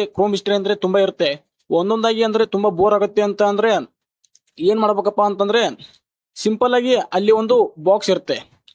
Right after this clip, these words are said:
ಓಕೆನಾ? So, ಆ, ಮೇಲ್ಗಡೆನೆ ಒಂದು ಬಾಕ್ಸ್ ಇರುತ್ತೆ, ಏನಂತ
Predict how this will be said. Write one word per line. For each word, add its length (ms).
ಓಕೆನಾ? 260
So, 80
ಆ, 120
ಮೇಲ್ಗಡೆನೆ 600
ಒಂದು 100
ಬಾಕ್ಸ್ 260
ಇರುತ್ತೆ, 260
ಏನಂತ 260